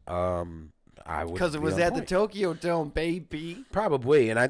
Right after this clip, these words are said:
Speaker 1: I just think that match is just, Will Ospreay is just on a whole nother level. That guy
Speaker 2: It's
Speaker 1: is an
Speaker 2: insane,
Speaker 1: animal.
Speaker 2: man. He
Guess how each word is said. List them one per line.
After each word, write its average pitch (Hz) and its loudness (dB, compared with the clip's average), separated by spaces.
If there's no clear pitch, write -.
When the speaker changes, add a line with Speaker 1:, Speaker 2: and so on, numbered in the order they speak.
Speaker 1:
I 143 6
just 165 -2
think 113 -6
that 107 -4
match 92 -8
is 80 -16
just, 78 -10
Will 165 6
Ospreay 113 -4
is 139 2
just 127 2
on 127 4
a 104 6
whole 151 8
nother 131 4
level. 95 2
That 92 0
guy 104 2
Speaker 2:
It's 87 -2
Speaker 1:
is 90 -2
an 104 -4
Speaker 2:
insane, 143 0
Speaker 1:
animal. 120 -6
Speaker 2:
man. 117 -6
He 123 -10